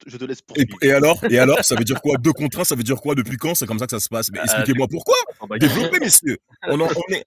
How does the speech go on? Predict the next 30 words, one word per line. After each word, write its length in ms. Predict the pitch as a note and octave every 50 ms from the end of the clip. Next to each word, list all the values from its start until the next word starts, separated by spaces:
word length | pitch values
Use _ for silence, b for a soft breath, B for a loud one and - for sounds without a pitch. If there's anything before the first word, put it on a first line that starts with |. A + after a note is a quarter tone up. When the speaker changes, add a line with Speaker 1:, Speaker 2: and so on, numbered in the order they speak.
| _
Speaker 1:
<laughs> 100 | _ _
non, 100 | - C3+ A2+
Speaker 2:
alors, 160 | C3+ D3 C3
très 140 | - F3+ G3
Speaker 1:
il, 60 | -
Speaker 2:
cher 80 | - F3+
Speaker 1:
il 40 |
Speaker 2:
auditeur, 240 | F#3+ F3 E3+ - F#3+
Speaker 1:
mène, 80 | D#3+ -
Speaker 2:
on 100 | D#3+ E3+
Speaker 1:
il 80 | F3+ F#3+
Speaker 2:
est 40 | F#3+ -
Speaker 1:
mène, 60 | - A#2+
il 20 |
mène 100 | C3+ - -
la 60 | -
Speaker 2:
finale 220 | B3 A#3 A#3 A#3+ A#3 A#3+ A#3+
Speaker 1:
série. 80 | A3 F#3
Speaker 2:
de 60 | F#3
conférence 600 | - - A3 G#3+ - G#3+ G#3+ G#3+ A#3 G3+ - C3
deux 100 | E3+ A3
mille 140 | F#3+ F#3 D#3
cinq, 280 | - - B2 G2 F#2+ G#2+
hein. 160 | A2+ E3+ A3 _ _ _
Deux 200 | - - G#2+ A#3+ G#3
mille 140 | G#3 F#3 C#3+
cinq. 280 | - - F2 - - - _ _ _ _ _ _ _ _ _ _ _ _ _ _ -
On 80 | C#3 C#3
vous 160 | B2+ B2+ A2+
écoute. 280 | A#2+ - F2 - -